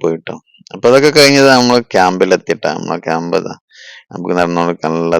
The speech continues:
തണുത്ത വെള്ളം കിട്ടുന്ന സ്ഥലമായിട്ട് ക്യാമ്പിന്റെ താഴത്ത്. നേരെ നമ്മള്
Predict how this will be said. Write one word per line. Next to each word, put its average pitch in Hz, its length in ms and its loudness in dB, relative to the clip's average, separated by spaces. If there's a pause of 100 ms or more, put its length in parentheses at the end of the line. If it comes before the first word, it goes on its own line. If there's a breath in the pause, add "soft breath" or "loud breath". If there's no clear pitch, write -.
(120)
തണുത്ത 82 560 -2
വെള്ളം 82 340 0
കിട്ടുന്ന 85 340 -6
സ്ഥലമായിട്ട് 80 520 -4
ക്യാമ്പിന്റെ 80 540 -4
താഴത്ത്. 80 440 -4 (800 loud breath)
നേരെ 135 460 4
നമ്മള് 113 260 4